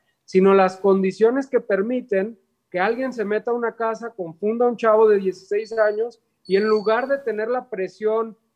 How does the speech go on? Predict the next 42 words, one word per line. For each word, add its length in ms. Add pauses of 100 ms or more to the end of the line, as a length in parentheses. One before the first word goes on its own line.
(140)
de 160
la 140
justicia, 520 (120)
de, 340 (200)
incluso 420
si 100
ya 120
van 140
a 80
delinquir, 640 (320)
de 80
decir, 300
"Lo 160
regreso 540
para 220
quitarme 360
la 140
papa 260
caliente", 420
pero 260
no, 300
ahora 220
es 60
más 200
fácil 320
asesinar 480
a 100
alguien 260
antes 260
de 60
indagar 400
quién 200
es, 260 (520)
y 160
que 120
eso 240
pase 320
con 180
total 380
normalidad 640
es 220 (100)
increíble. 840